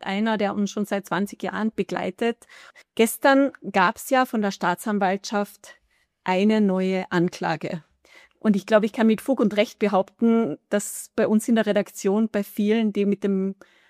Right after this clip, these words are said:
Fall befasst sind, ein kollektives Erstaunen mal durch die Reihen ging.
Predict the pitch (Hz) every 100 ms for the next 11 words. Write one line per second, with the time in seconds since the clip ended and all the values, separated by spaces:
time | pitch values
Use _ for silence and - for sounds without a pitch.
0 | _ - 190 202 208 196 190 202 - 233
1 | 233 208 202 208 - 202 196 - 208 196
2 | 202 - 202 190 214 220 220 214 240 -
3 | 233 226 262 285 302